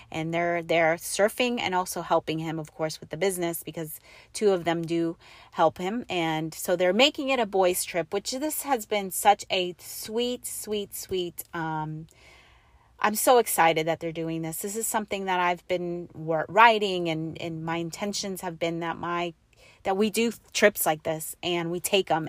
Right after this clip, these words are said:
And so I said, "Honey, you go, you go ahead and go. I have to stay back here with my other kids." And, um,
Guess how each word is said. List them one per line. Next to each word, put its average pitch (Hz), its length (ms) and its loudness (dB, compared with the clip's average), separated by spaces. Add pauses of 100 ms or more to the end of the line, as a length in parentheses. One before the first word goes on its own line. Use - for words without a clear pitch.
And 165 380 -6
so 175 160 0
I 175 100 2
said, - 180 -10
"Honey, 220 280 -4
you 202 220 -4
go, 190 260 6
you 196 260 -4
go 196 140 8
ahead 190 160 4
and 180 120 -2
go. 175 220 8
I 202 120 6
have 240 240 6
to 233 100 0
stay 190 240 0
back 170 260 4
here 170 220 0
with 160 260 -2 (560)
my 180 220 6
other 180 160 6
kids." 175 420 0
And, 170 540 0
um, 160 560 -4